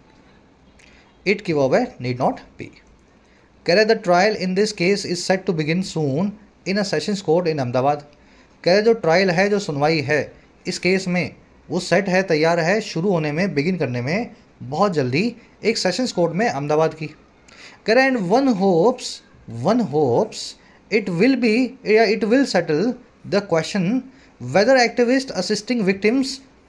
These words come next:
ought to have been proceeded against on the charge of trying to implicate innocent political leaders। और कह रहा है हर आदमी अब यही होप करता है कि तीस्ता जैसे जो एक्टिविस्ट हैं, कह रहे हैं ये मामला सेटल होगा या नहीं होगा,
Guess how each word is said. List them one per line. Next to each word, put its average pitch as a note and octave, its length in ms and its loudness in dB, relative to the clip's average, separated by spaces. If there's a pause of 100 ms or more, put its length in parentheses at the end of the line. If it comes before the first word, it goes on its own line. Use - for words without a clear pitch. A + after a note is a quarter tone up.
ought B3+ 300 2
to B3+ 120 4
have G3 260 4
been A#3 180 0
proceeded G#3 440 -2
against F#3 420 0 (300)
on B3+ 260 2
the B3 80 2
charge E3 340 0
of G3 140 -2
trying D#3+ 300 0
to A3 120 2
implicate D#3 540 -2 (360)
innocent G3+ 380 -4
political C3+ 400 -2
leaders। D3 300 -6 (680)
और B3+ 120 4
कह A3+ 100 2
रहा C#4 120 6
है C4 120 2
हर A3+ 200 2
आदमी A3 300 2
अब A3+ 100 2
यही G#3 220 2
होप F3+ 300 2
करता D#3+ 260 0
है G#3+ 200 4
कि A3+ 120 -4
तीस्ता G3+ 480 0
जैसे G#3 300 0
जो G#3 120 -2 (280)
एक्टिविस्ट F3 440 -2
हैं, D#3+ 280 -4 (520)
कह F#3 80 2
रहे A3+ 160 4
हैं F#3 60 0
ये A3 160 4
मामला G#3 360 2
सेटल G3 280 -2
होगा G3+ 260 0
या G3+ 80 0
नहीं F#3+ 100 2
होगा, F3 280 0